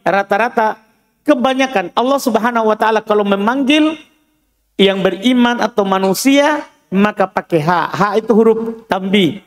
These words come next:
Begini. Untuk membuat orang perhatian. Membuat orang apa? Perhatian. Artinya kalau Allah bilang, "Ya ayyuha," perhatikan apa yang dibilang setelahnya.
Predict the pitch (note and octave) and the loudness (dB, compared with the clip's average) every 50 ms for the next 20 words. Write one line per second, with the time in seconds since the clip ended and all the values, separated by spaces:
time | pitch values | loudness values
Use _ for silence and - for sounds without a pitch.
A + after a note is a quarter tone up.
0 | _ - F3+ F3 F#3 D3+ C3 - _ _ _ _ _ _ - - - - - - | _ -2 0 0 0 -2 -2 -8 _ _ _ _ _ _ -8 -8 -8 -6 -8 -10
1 | - - - - - - _ _ _ _ _ _ _ _ _ _ _ _ _ _ | -8 -6 -8 -8 -8 -8 _ _ _ _ _ _ _ _ _ _ _ _ _ _
2 | _ _ _ _ _ - G#3 F#3 F#3 F#3+ G3 F3 - - - - - - F3 F3 | _ _ _ _ _ 0 0 0 0 -2 -2 -2 -4 -10 -18 -16 -8 -4 -2 -2
3 | F3 F3+ G3 G3 G3 - F#3+ F#3+ F#3 E3+ D3 - - D3 E3+ D#3 - D3+ C#3+ C3+ | 0 2 0 0 0 0 -2 0 0 -2 -2 -4 -4 -4 -6 -10 -6 -6 -6 -6
4 | C3 - - _ _ _ _ _ _ _ _ _ _ _ _ _ _ _ _ _ | -6 -10 -16 _ _ _ _ _ _ _ _ _ _ _ _ _ _ _ _ _
5 | _ - F3 F#3 F#3 F#3+ G3+ G3 G3+ G3 G3 G3+ G3+ G3+ G3+ B3 C4+ D#4+ E4+ - | _ -4 -2 0 2 2 2 2 2 2 0 2 0 0 0 0 0 -2 -4 -6
6 | - - - - - - - - - A3+ A3+ G3+ G#3 G#3 G#3+ F#3+ F3 D3+ D3+ E3 | -6 -8 -10 -12 -12 -14 -10 -6 -2 0 0 0 0 0 2 2 2 2 2 0
7 | F#3+ A3+ C4+ C4 B3 B3+ A#3+ A#3+ C4+ C4+ C4 C4 B3+ C4+ C#4 C#4 C4+ A#3+ F#3 - | 0 0 0 2 2 2 2 2 2 2 2 0 2 2 0 0 0 -2 0 2
8 | A#3+ D4+ E4+ E4 D#4 E4+ D#4+ D#4 E4 D4+ D4 E4 E4+ D#4+ C4 - - - - - | 2 2 4 2 2 2 2 2 4 4 4 4 2 2 0 -2 -4 -6 -10 -10
9 | - - - A#3 A3 F#3 G#3 G#3 - B3 G3+ F#3+ D#3+ D3 - G3 - G#3 F#3+ F#3 | -10 -6 -4 -2 0 -2 -2 0 0 0 0 0 -2 -2 -4 -2 -2 -2 0 0
10 | F#3 G3+ G3 F#3+ F3+ - - F#3 F3 E3 D#3 D3 C3+ B2+ | 2 2 2 0 0 -2 -2 0 0 0 0 -2 -6 -10